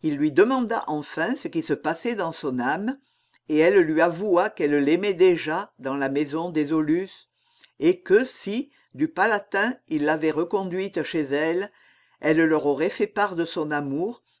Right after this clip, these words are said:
et aurait essayé d'apaiser leur courroux contre lui. « Je te jure, dit Vinicius, que j'ai pas même eu la pensée de t'enlever aux Aulus. Pétrone te le racontera quelque jour.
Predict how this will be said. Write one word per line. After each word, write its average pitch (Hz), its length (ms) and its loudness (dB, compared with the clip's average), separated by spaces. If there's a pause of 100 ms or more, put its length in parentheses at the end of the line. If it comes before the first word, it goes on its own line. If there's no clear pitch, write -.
(120)
et 160 140 2
aurait 160 320 2
essayé 202 480 4
d'apaiser 165 560 0
leur 156 240 -4
courroux 160 380 -4
contre 139 360 -6
lui. « 123 380 -8 (1500)
Je 156 140 0
te 190 220 8
jure, 190 540 2 (180)
dit 147 140 2
Vinicius, 143 760 -4 (360)
que 190 140 6
j'ai 196 160 4
pas 214 240 2
même 226 320 0
eu 240 140 2
la 190 120 2
pensée 196 520 -2
de 175 100 0
t'enlever 175 520 0
aux 160 220 0
Aulus. 135 600 -4 (680)
Pétrone 185 560 4
te 170 120 -2
le 156 80 2
racontera 170 640 -2
quelque 160 340 -2
jour. 135 480 -6